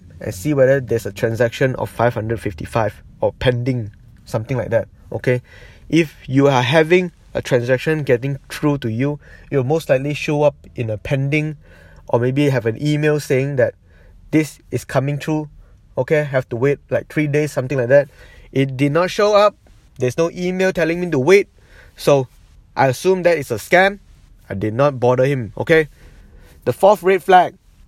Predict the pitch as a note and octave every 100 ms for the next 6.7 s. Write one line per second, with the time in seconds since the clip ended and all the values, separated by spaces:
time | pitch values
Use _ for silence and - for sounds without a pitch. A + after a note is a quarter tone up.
0 | - C3 D3+ D3 E3 C#3 - G#2+ B2 C#3
1 | C#3+ - C#3+ - - - - - - -
2 | - - - - - - - - - -
3 | - A#3+ A2+ _ _ _ - - - _
4 | - - - - - B3 C4+ C#4 - D4+
5 | C#4 F3 - D3 D3+ F3+ G3+ G3+ F#3+ A#2
6 | F#2+ - - - C#3 F3+ F3